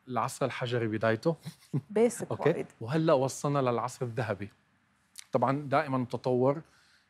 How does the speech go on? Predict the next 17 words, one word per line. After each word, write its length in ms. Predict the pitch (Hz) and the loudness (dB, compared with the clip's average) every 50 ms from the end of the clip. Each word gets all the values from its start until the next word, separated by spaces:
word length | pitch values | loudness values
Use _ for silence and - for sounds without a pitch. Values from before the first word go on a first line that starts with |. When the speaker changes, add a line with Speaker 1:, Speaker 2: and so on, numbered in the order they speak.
| _ _ | _ _
Speaker 1:
ببرامج 460 | 127 127 117 123 127 131 135 131 120 | -2 0 2 4 4 4 4 2 0
التصميم 680 | 127 120 - - 123 - - - 135 135 139 139 139 131 - _ _ _ _ _ _ - | 0 -2 -2 -4 -6 -6 -4 -4 -2 0 0 -2 -2 -6 -10 _ _ _ _ _ _ -2
كل 200 | - 160 160 151 147 - - _ - | 0 2 2 0 -2 -8 -18 _ -2
ثانية، 440 | 151 139 127 117 110 95 92 87 - _ - | 0 0 0 0 -4 -6 -10 -14 -20 _ -4
مش 320 | 135 165 160 - - - | -4 -2 -2 -2 -4 -6
كل 160 | - - 131 | -4 -4 0
دقيقة 440 | 123 135 - 135 123 123 131 131 147 | 0 0 0 2 2 2 4 4 4
ولا 240 | 143 139 147 143 139 | 4 4 4 4 2
كل 220 | 127 - 135 123 | 2 0 0 0
يوم، 320 | 120 117 117 120 131 135 139 | 2 2 2 2 2 2 0
لا، 100 | 151 - - _ | -2 -4 -6 _
كل 180 | - 165 156 143 | -2 -2 -2 -2
ثانية 460 | - - - 151 139 127 127 143 170 - _ _ _ _ _ _ _ | -4 -6 -6 -4 -4 -2 -4 -6 -6 -10 _ _ _ _ _ _ _
في 260 | _ - 156 151 156 160 - _ _ _ _ _ | _ -4 -2 -2 -2 -4 -8 _ _ _ _ _
تطور 400 | - 135 - 143 135 131 135 135 | -8 -4 -2 0 2 4 4 2
ببرامج 500 | 123 120 127 120 117 117 120 120 120 113 | 2 0 -2 -2 0 2 2 2 2 0
التصميم، 580 | 117 - - 120 110 - - 123 120 120 123 127 | -4 -6 -6 -8 -8 -4 -2 -2 0 0 0 -2